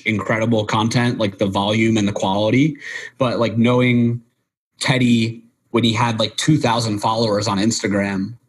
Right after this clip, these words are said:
and to see and connecting with him and to see what, how he's been on that same mission, but been able to grow his account, and the both of them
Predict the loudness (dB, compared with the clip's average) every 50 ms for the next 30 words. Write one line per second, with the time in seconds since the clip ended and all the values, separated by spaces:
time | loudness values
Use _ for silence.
0 | _ -4 -2 0 0 0 0 -2 0 0 2 4 4 6 6 4 4 2 0 -2
1 | -6 -12 -12 _ -2 -2 0 0 0 0 0 0 0 -2 -2 0 0 0 0 0
2 | 0 0 -2 -2 -2 -4 -4 0 2 2 4 4 2 0 -2 -4 -6 -10 -16 _
3 | _ -14 -8 -4 -2 0 0 0 2 2 2 2 2 0 -4 -6 -10 -12 -16 -18
4 | -20 -20 -8 _ 0 2 2 4 4 4 2 2 0 0 -2 0 0 0 0 0
5 | 0 0 0 0 0 -2 -2 -2 -2 -2 -2 -2 0 0 0 0 0 0 0 -2
6 | -2 -2 -2 -2 -2 0 0 0 -2 -2 -2 -4 -4 -2 -2 0 0 0 0 0
7 | 0 0 0 0 2 2 2 2 0 0 0 -2 -2 -2 -2 -4 -6 -6